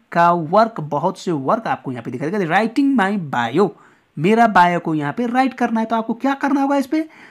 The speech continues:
सेंड प्रपोजल का ऑप्शन आपको दिखाई दे रहा है, तो यहाँ पे क्लिक करेंगे। जैसे आप यहाँ पे क्लिक करेंगे, post a project like this।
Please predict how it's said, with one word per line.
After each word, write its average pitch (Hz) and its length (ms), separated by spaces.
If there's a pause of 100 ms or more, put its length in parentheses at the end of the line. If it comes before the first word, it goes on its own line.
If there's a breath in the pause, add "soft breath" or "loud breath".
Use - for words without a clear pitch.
सेंड 262 380
प्रपोजल 233 440
का 233 100
ऑप्शन - 360
आपको 254 200
दिखाई 233 180
दे 226 120
रहा 226 100
है, 226 80
तो 233 100
यहाँ 139 160
पे 160 80
क्लिक 170 200
करेंगे। 233 320 (2500)
जैसे 143 280
आप 226 180
यहाँ 233 140
पे 247 100
क्लिक 247 220
करेंगे, 254 360 (460)
post 233 260
a 208 180 (120)
project 240 320
like 151 300
this। 196 220